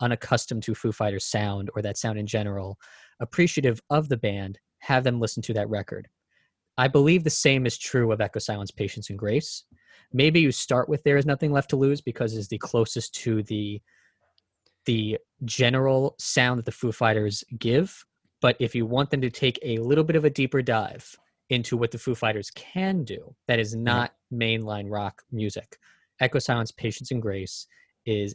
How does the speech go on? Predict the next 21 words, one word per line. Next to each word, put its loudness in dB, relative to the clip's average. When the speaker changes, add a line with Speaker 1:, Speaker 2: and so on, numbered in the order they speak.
Speaker 1:
a 0
great -6
second -2
Speaker 2:
Mm-hmm. -2
Speaker 1:
album -2
for 0
the -6
unaffiliated -4
listeners -2
of -4
Foo -2
Fighters -6
to -4
experience. -12
Speaker 2:
I -4
would -4
totally -2
agree. -6
Speaker 1:
So 2
there 8
is 4